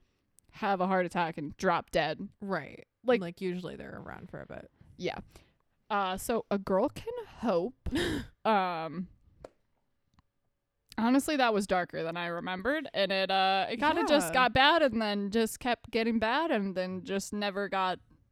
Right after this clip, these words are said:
Speaker 1: less bad.
Speaker 2: Yeah. I, uh, fuck you, 'cause n-, I'm going straight to bed, so when I wake up at three o'clock in the
Speaker 1: I'm so
Speaker 2: morning 'cause
Speaker 1: sorry.
Speaker 2: I had a wild ass dream about you giving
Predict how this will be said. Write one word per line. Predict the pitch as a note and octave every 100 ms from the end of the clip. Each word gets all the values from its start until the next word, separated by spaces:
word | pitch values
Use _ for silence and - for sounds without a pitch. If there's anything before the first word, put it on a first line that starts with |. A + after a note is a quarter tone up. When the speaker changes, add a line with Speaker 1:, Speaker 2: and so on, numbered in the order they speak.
| _ -
Speaker 1:
less | F3+ F3 D#3+
bad. | - D#2 - - - _ _ _
Speaker 2:
Yeah. | B3+ C4 - - - -
I, | A3 A#3+
uh, | A3 F#3+ D#3+ - _ _ _ _ _
fuck | - - G3+ - -
you, | D3 D#3 F#3+ - - -
'cause | - A#3+ G#3+
n-, | -
I'm | A3 A3+
going | C4 B3
straight | G#3+ - C4 B3
to | F3
bed, | F#3+ F3+ D#3+ F#3
so | - - E3 E3 E3+ F3 _ _ _ _ _ _ - - - - - - - - - -
when | A3
I | A3+
wake | B3+ B3+ A3+
up | B3
at | G3+ F#3+
three | G3+ G3
o'clock | F#3 F#3 F#3+
in |
the | F#3+
Speaker 1:
I'm | F3
so |
Speaker 2:
morning | E3+ F3
'cause | G3
Speaker 1:
sorry. | G3
Speaker 2:
I | G3+
had | F#3
a |
wild | E3+ E3+ F3 F3 F3 F3+
ass | F3 F#3
dream | - F3+ F3
about | E3+ E3+
you | F#3+
giving | F3 D3+ E3